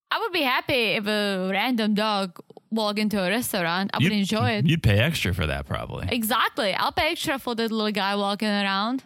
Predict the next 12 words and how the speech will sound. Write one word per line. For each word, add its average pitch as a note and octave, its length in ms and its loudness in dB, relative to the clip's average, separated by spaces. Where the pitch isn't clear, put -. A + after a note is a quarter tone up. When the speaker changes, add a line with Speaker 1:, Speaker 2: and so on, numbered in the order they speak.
Speaker 2:
Mm-hmm. A2 540 2
I B2 140 -2
went G#3+ 180 0
to C#3+ 80 2
a A#2 60 2
really, A#2 600 4
really, A2 380 2
really G#2 360 0
good G2 160 0
steakhouse F#2+ 580 -2
in F#2 60 0
Aruba. F#2 680 0